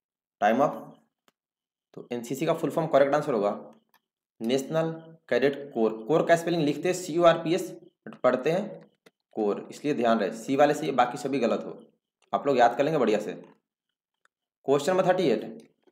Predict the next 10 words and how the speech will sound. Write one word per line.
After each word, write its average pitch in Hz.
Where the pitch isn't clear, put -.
थिम्पू 190
किस 175
देश 156
की 185
राजधानी 110
है? 92
ऑप्शन 123
ए 117
नेपाल 110
की, 107